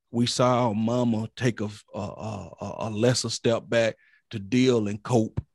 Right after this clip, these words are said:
And so we feel like, "If my mama can take this bullshit, I could give it to anybody 'cause that's my mama."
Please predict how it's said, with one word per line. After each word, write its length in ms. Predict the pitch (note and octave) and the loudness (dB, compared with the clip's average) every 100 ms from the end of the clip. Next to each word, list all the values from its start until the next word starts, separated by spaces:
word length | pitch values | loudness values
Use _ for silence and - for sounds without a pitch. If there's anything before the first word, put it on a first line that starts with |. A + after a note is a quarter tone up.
| _ _ _ - | _ _ _ -8
And 120 | A2 | -4
so 200 | - G#2 | -2 -2
we 240 | G#2 B2+ | 0 0
feel 400 | B2+ - A2+ G#2+ | 0 -2 -2 -2
like, 320 | G#2+ G#2+ G#2 - | -2 -4 -6 -8
"If 240 | - A#2+ G#2 | -8 -8 -8
my 180 | G2+ E2+ | -10 -10
mama 600 | F2 F#2+ B2+ G#3 C3 G2+ | -12 -8 0 2 2 -2
can 180 | - A2 | -4 -6
take 240 | A2+ A2 - | -4 -4 -4
this 160 | G#2 | -6
bullshit, 640 | F#2+ G#2+ G#2 G#2 - C#3+ - _ - | -4 -4 -4 -4 -4 -4 -6 _ -12
I 140 | C#4 | -8
could 180 | C#4+ E3+ | -6 -4
give 180 | A2 G2+ | -4 -6
it 60 | |
to 120 | A#2+ F#2+ | -8 -6
anybody 580 | A2+ G#2 G2 F#2 E2+ | -4 -4 -4 -8 -8
'cause 160 | - G2 | -8 -4
that's 160 | E3 G3 | -2 0
my 180 | F#3 F#3+ | -2 0
mama." 440 | G3 A#3+ A2+ - | 2 0 -2 -8